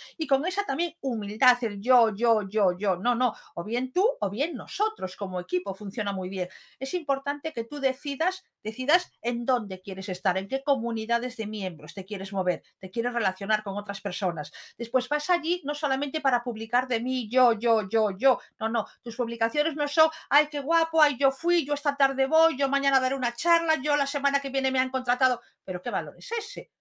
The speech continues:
Tú lo que tienes que hacer, quieres ser un influencer, tus contenidos tienen que ser importantes para las personas a las que te diriges. Aporta valor, algo que las personas supongan para ellos un conocimiento relevante. Con lo cual,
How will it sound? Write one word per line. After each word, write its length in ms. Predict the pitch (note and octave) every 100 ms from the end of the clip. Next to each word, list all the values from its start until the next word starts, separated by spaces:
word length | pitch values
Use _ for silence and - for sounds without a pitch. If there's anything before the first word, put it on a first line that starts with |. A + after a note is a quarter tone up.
| _ _
Tú 120 | B3+
lo 80 | A#3+
que 60 | F#3+
tienes 280 | F3 B3
que 60 | -
hacer, 220 | D#4+ F#4 - - _
quieres 260 | A#4 C5+
ser 140 | A#4 B3+
un 80 | G#3+
influencer, 640 | F#3+ F#3 E3+ D#3+ C4+ D4+ - _
tus 120 | A3+
contenidos 560 | G3+ F#3+ C4 G#4+ G#4 G#4
tienen 220 | F4+ F#4+
que 80 | E4+
ser 120 | F4
importantes 680 | A4 A#3 A3+ - - - A3
para 100 | G#3
las 120 | G#3 -
personas 360 | G3 B3+ C4
a 40 | A#3
las 120 | G#3+
que 100 | F#3+
te 100 | E3
diriges. 360 | B3 F#4+ F4 - -
Aporta 480 | B3+ - A4+ A#4 F#4+
valor, 340 | C#4 E4+ E4+ -
algo 240 | F#4 G4+
que 80 | G4+
las 160 | D#4+ -
personas 380 | C#4 F4 G#4 -
supongan 380 | F4 E4+ F#4 E4+
para 160 | C#4
ellos 260 | E4+ F#4 -
un 80 | A4 C5
conocimiento 800 | E4+ D4 C4 B3 C4 A#3 F#3 G#3+
relevante. 600 | G3+ F3+ E3+ D#3 D3 D#3 - -
Con 160 | _ B3
lo 140 | A#3
cual, 220 | A#3 D4+